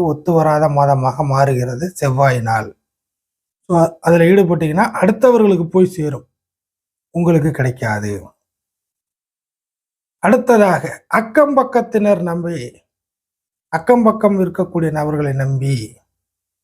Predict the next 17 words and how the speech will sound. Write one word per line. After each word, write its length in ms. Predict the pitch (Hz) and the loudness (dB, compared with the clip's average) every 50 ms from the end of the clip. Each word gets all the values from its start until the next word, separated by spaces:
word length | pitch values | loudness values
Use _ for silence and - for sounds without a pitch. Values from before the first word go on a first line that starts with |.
| _ _ _ _ _ _ _ _ _ _ _ _ _ _ _ | _ _ _ _ _ _ _ _ _ _ _ _ _ _ _
அவர்கள் 340 | 135 147 165 165 151 165 160 | 0 0 2 2 2 2 2
இதை 120 | 156 160 | 2 0
சொன்னாங்க, 400 | 156 - 160 151 151 151 151 151 151 151 | -2 -2 -2 -2 -2 -2 -2 -2 -2 -2
இதை 140 | 147 156 151 151 | -2 -2 -2 -2
சொன்னாங்க, 380 | 160 147 147 147 143 143 143 143 143 139 | -2 -2 -2 -2 -2 -2 -2 -2 -2 0
அதை 180 | 135 139 147 156 147 - | 0 0 0 0 -2 -2
சொன்னாங்க, 360 | 151 147 143 143 139 139 139 139 135 - - _ _ _ _ _ _ _ _ _ _ _ _ _ - | -4 -4 -2 -2 0 0 0 -2 -4 -6 -10 _ _ _ _ _ _ _ _ _ _ _ _ _ 0
பழக்க 200 | 165 180 185 180 185 | 0 0 2 2 2
வழக்கத்துக்கு 500 | 175 170 165 165 151 143 156 147 147 143 | 2 2 2 0 -2 -2 -2 -4 -4 -2
நல்லதா 300 | 147 151 156 156 151 151 147 | -2 0 0 2 2 2 0
தான் 160 | 147 151 147 | 0 -2 -2
இருந்தாங்க, 320 | 131 139 143 139 135 135 139 135 - - _ _ _ _ _ _ _ _ _ _ _ _ - | -4 -4 -4 -4 -4 -4 -4 -6 -8 -12 _ _ _ _ _ _ _ _ _ _ _ _ 0
அவங்க 200 | 151 180 190 156 | 2 2 2 2
செய்ய 220 | 135 165 165 165 160 | 2 0 0 0 -2
சொன்னாங்க. 420 | - - 151 147 139 135 135 135 131 135 - - _ _ _ _ _ _ _ _ _ _ _ _ _ _ _ _ _ _ _ _ _ - | -2 -2 -4 -2 -2 -2 -2 -4 -6 -6 -10 -18 _ _ _ _ _ _ _ _ _ _ _ _ _ _ _ _ _ _ _ _ _ -12
அக்கம் 360 | 135 - - 233 226 214 196 | -12 -4 2 4 4 4 4
பக்கத்தின 520 | 190 185 - - 170 - - - 151 156 | 4 2 0 -2 -6 -4 -4 -6 -4 -4